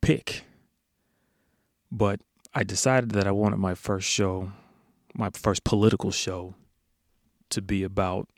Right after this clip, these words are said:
the border crisis in Title forty-two. Now, when it comes to politics,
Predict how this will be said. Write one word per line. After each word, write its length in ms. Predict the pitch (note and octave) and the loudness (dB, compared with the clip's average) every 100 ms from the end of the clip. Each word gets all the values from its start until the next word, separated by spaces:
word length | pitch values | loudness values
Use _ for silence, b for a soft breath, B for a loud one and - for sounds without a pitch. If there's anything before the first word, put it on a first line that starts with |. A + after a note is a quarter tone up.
| _ _ _ _ _ _ _ - - | _ _ _ _ _ _ _ -20 -12
the 520 | G#2 G2 F#2 F2+ F#2+ - | -8 -6 -6 -8 -12 -14
border 420 | A2 G2 A2+ G2+ - | 0 8 8 8 0
crisis 640 | - G#2 - A#2+ - - _ _ _ _ _ _ _ _ - | -6 -6 -8 -10 -12 -14 _ _ _ _ _ _ _ _ -12
in 180 | - G2+ | -8 -6
Title 300 | F#2 G2+ F#2+ | -4 -2 -2
forty-two. 540 | - G2+ F#2+ F2 - - - b b b b b b _ _ _ _ _ _ _ _ B B B B B | -4 -6 -6 -8 -8 -10 -14 b b b b b b _ _ _ _ _ _ _ _ B B B B B
Now, 400 | A2+ G#2 G2+ G2+ - _ - - _ _ _ _ _ _ _ _ _ _ _ _ _ _ _ _ _ _ _ _ _ _ _ _ _ _ _ _ - | 0 0 -2 -6 -10 _ -20 -20 _ _ _ _ _ _ _ _ _ _ _ _ _ _ _ _ _ _ _ _ _ _ _ _ _ _ _ _ 0
when 160 | C3 | 2
it 80 | A#2+ | 4
comes 260 | - E3+ - | 4 2 2
to 80 | - | 0
politics, 760 | - G#2 E2+ - F#2+ - - | 2 2 0 -8 -10 -10 -14